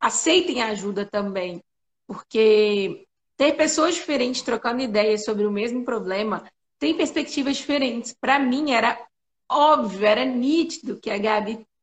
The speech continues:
tem uma veia terapêutica gigante. Já ficava claro desde o momento da enfermagem, entendeu? Assim, as escolhas dela, ela escolheu a enfermagem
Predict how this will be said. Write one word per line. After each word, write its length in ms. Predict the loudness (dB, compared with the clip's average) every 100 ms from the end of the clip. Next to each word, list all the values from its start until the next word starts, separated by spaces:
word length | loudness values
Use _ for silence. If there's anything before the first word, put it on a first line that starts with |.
| _
tem 240 | 0 0
uma 220 | 0 -2 -2
veia 320 | 0 2 2
terapêutica 640 | 0 -2 0 -2 -2 -4
gigante. 1040 | -4 -4 -6 -2 0 2 0 -2 -6 -8 -10 _ _ _ _ _ -6
Já 160 | 0 0
ficava 360 | 2 2 2
claro 260 | 2 0 2
desde 180 | 0 0
o 40 |
momento 180 | 0 2
da 80 | 0
enfermagem, 1000 | 2 2 2 2 4 4 2 0 -4 -6
entendeu? 320 | -8 -4 -4
Assim, 180 | -4 -4
as 100 | -4
escolhas 560 | -6 -2 2 2 2
dela, 320 | 0 -2 -2 -2
ela 380 | 0 0 -2 -10 _ _ _ _ _
escolheu 540 | -10 0 4 4 4 4
a 60 |
enfermagem 920 | 2 -2 -2 2 2 2 0 -2 -4